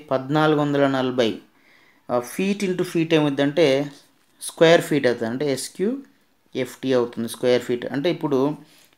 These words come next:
ఈ ఇంటి యొక్క, ఆ, స్థలం యొక్క వైశాల్యం ఎంత అవుతుందంటే పద్నాలుగు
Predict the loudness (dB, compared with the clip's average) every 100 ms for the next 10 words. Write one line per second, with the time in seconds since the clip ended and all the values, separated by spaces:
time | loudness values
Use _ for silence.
0 | -4 -2 -2 0 0 0 4 4 4 -2
1 | -14 _ _ _ -4 0 0 0 -4 -10
2 | _ _ _ -14 -4 -2 0 -2 -2 -2
3 | 0 0 0 0 2 0 -2 -6 -4 -2
4 | -2 -2 -8 -4 -4 -4 -4 -6 -4 -4
5 | 0 0 0 0 0 -2